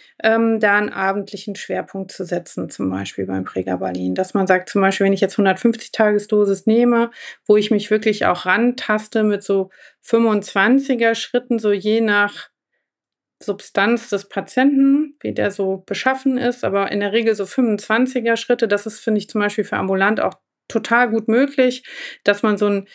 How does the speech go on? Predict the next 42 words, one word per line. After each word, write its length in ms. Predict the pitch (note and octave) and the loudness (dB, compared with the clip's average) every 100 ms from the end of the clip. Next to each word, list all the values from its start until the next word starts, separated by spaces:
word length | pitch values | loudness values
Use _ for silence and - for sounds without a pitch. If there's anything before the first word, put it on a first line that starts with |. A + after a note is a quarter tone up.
| _ | _
schreibt 260 | - A3 A3 | -2 -2 0
man 100 | G3+ | -4
so 100 | F#3 | -4
ein 40 | |
kleines 320 | - F#3+ F#3 | -4 -6 -4
Schema 560 | - D4 D4 B3 - A3+ | -4 0 2 2 0 0
auf 160 | A#3 | -2
und 300 | A3 G3+ F#3+ | -4 -6 -4
dann 240 | G3 G3 - | -4 -4 -2
alle 220 | G#3 G#3 | 0 0
drei 220 | G3+ F#3 | 0 0
Tage, 500 | G#3+ - B3+ C4+ B3 | -2 -2 0 2 2
wenn 100 | G#3 | 0
es 140 | G3+ - | -4 -4
gut 160 | B3 | -8
vertragen 640 | - G3 - B3 C#4 B3+ A3 | -4 -8 -2 2 2 2 0
wird 140 | G#3+ | -2
und 100 | G#3+ | -2
man 100 | G3 | -2
nicht 180 | G3 - | -4 -6
zu 140 | - | 0
müde 280 | C#4 B3+ A#3+ | 2 4 2
ist, 160 | G#3+ G#3+ | 0 -2
fünfundzwanzig 840 | - A3 G#3+ - F#3+ F#3+ F#3+ - | -2 0 0 -2 -4 -4 -8 -2
mehr, 340 | G#3 B3+ C#4 | 0 4 4
bis 220 | A#3+ G#3+ - | 2 -2 0
man 180 | G#3+ | 0
angekommen 540 | - G#3+ A3 - G3+ G#3 | 0 -2 -2 -4 -4 -4
ist 160 | G3 | -4
bei 100 | - | 0
f-, 280 | F3 F3+ - _ - | 0 -2 -14 _ -2
fünfzig 480 | - A#3+ - G3+ - | 0 0 0 -4 -2
morgens 480 | G3+ G#3+ A3+ G#3+ G#3 | 0 2 2 0 -2
und 160 | E3+ | -4
hundert 280 | G#3 F#3+ F3+ | -2 0 0
abends 380 | F3+ F3+ F#3 E3 | 0 0 -2 -4
beispielsweise. 880 | E3 E3 - E3+ - - - - - _ _ _ _ _ _ _ _ _ _ _ _ _ _ _ _ _ _ _ _ | -6 -6 -8 -14 -14 -12 -10 -10 -12 _ _ _ _ _ _ _ _ _ _ _ _ _ _ _ _ _ _ _ _
Da 100 | G3 | 2
muss 180 | G#3+ A3+ | 2 2
man 160 | A#3+ | 2
natürlich 400 | A3+ G#3+ A#3 G#3 | 2 0 -2 -4
hinterher 600 | G#3+ A#3 B3 A3+ A3 A3 | 0 0 0 2 2 2